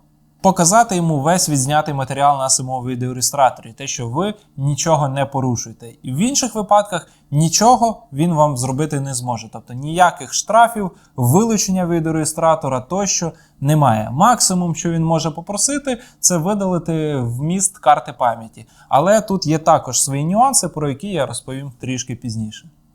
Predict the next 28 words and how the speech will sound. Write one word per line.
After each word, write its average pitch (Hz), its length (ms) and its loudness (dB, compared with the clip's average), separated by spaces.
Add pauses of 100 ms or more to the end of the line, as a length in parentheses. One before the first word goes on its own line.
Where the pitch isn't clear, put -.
(520)
А 139 100 2
сьогодні 240 380 4
ми 208 120 4
поговоримо 190 640 2
про 175 240 2
оновлену 170 600 4
модель 143 320 2
відеореєстратора 139 1040 0
А 190 160 6
сто 175 200 -4
дев'ятнадцять 143 760 -2
Mini. 139 500 2 (320)
Це 214 220 4 (140)
зменшена 139 760 2
копія 208 540 2
легендарної 151 880 0
версії 156 540 -2
А 151 140 4
сто 151 200 0
дев'ятнадцять. 143 680 -2 (240)
Це 214 180 0
бестселер 175 800 2
продажів 190 520 2
вже 135 180 0
декілька 156 500 0
років, 214 420 -2
оскільки 156 540 -6
модель 170 300 0